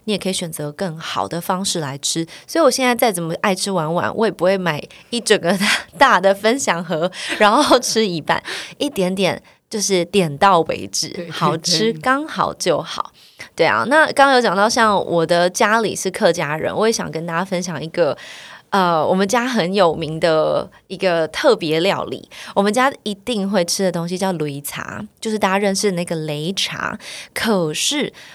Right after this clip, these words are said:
Speaker 1: 好像大家认识的那个擂茶是甜的，好像是饮料，就是可能会有一些，嗯，茶渣，有花生，然后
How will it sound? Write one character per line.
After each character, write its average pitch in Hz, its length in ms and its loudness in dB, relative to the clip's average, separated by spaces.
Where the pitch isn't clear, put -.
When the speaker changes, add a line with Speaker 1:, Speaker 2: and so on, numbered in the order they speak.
Speaker 1:
好 208 120 -4
像 339 180 -4
大 370 180 0
家 247 260 2
认 240 260 4
识 208 160 0
的 170 120 4
那 175 100 0
个 180 140 2
擂 165 200 0
茶 160 300 -4
是 180 400 -2
甜 147 600 -4
的， 165 320 2
好 170 140 -6
像 196 160 0
是 208 240 -2
饮 151 260 -6
料， 180 360 4
就 196 120 -6
是 202 180 0
可 196 160 -6
能 156 240 -2
会 208 120 0
有 156 160 2
一 170 40 -2
些， 170 480 0
嗯， 170 240 -4
茶 156 380 -4
渣， 170 380 2
有 147 160 -4
花 165 260 -4
生， 165 480 -2
然 156 160 -6
后 170 300 4